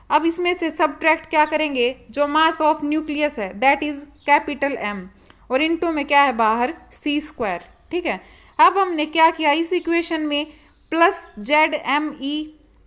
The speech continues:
क्या कर दिया? ऐड कर दिया, और माइनस जेड एम ई क्या कर दिया? मतलब सब्ट्रैक्ट कर दिया। एम ई क्या है यहाँ पे? mass of electron है, ठीक है। और इलेक्ट्रॉन कितने होते हैं?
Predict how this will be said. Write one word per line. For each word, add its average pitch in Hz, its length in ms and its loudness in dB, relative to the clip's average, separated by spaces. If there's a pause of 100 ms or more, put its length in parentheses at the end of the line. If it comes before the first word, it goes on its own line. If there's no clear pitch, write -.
क्या 302 180 4
कर 302 160 -8
दिया? 269 280 -2
ऐड 254 380 -2
कर 254 160 -4
दिया, 269 260 0 (180)
और - 340 -6 (180)
माइनस 320 640 -2
जेड 277 300 0
एम 277 320 -2
ई 277 80 -2
क्या 277 200 0
कर 277 160 -6
दिया? 247 160 -6
मतलब 269 220 -4 (400)
सब्ट्रैक्ट 262 520 -2
कर 226 100 -4
दिया। 190 300 -8 (840)
एम 339 240 0
ई 359 100 -6
क्या 349 180 0
है 330 80 2
यहाँ 247 140 0
पे? 254 140 -2
mass 294 360 0
of 311 200 -2
electron 277 520 -4
है, 180 160 -10 (240)
ठीक 330 160 -6
है। 196 160 -4 (240)
और 269 120 2
इलेक्ट्रॉन 330 520 2
कितने 339 320 -6
होते 330 320 -4
हैं? 233 300 -2